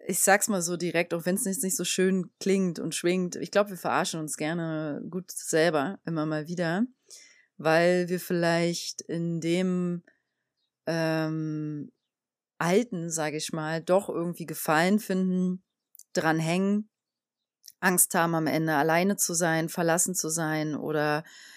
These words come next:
Angst haben vor Armut, vor Mangel, ja, ähm, vor dem nicht aufgefangen werden vom Leben. So. Und diese Angst überdeckelt die meisten und viele.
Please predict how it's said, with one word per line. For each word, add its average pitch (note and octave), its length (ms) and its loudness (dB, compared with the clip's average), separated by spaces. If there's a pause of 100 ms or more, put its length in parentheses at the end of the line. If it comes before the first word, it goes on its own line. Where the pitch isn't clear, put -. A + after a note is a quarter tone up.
(260)
Angst - 380 2
haben D#3 760 0 (480)
vor F3+ 280 4
Armut, F#3 420 2
vor F3 180 -2
Mangel, F#3 540 0 (320)
ja, E3 220 0 (1200)
ähm, E3+ 380 4
vor F3 220 2
dem F3 220 2
nicht G3+ 220 2
aufgefangen F3 640 0
werden E3 300 0
vom E3 280 -2
Leben. D#3+ 540 0 (420)
So. D#3+ 380 0 (560)
Und F3 300 -4
diese G#3+ 380 2
Angst G#3+ 720 2 (140)
überdeckelt F3+ 840 0
die D#3+ 100 -4
meisten E3 840 2
und E3 480 -6
viele. G3 460 0